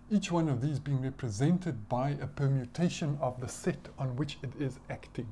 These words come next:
It's a permutation of the set. You can see the beautiful example there. You can get the intuition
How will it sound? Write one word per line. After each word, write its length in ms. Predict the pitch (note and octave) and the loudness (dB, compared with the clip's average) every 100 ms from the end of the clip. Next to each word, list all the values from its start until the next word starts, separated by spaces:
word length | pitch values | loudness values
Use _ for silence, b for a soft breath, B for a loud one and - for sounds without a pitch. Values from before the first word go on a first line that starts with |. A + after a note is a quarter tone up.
| - B B B B B - | -12 B B B B B -14
It's 120 | - | -10
a 40 | |
permutation 840 | - - E3+ F3+ F3+ - D#3+ C#3+ D3+ | -10 2 6 6 4 2 0 0 -4
of 180 | C3+ B2+ | -4 -4
the 80 | A#2+ | -6
set. 340 | - B2 - | -2 -4 -4
You 60 | - | -10
can 160 | G#2+ | -10
see 300 | - - G#3 | -8 2 4
the 120 | G#3 | 4
beautiful 480 | C#3+ D3+ C#3+ C3+ C3 | 4 0 0 -4 -2
example 480 | B2 A2+ A#2+ A#2+ B2+ | -2 -2 -2 -2 -2
there. 120 | A#2 | -2
You 220 | A#2+ B2 A#2+ | -2 -6 -6
can 160 | A2 G2 | -8 0
get 220 | D3 - | 0 0
the 80 | F#3 | -2
intuition 600 | E3 - C3+ C3+ C#3 | -2 -2 -2 -2 -4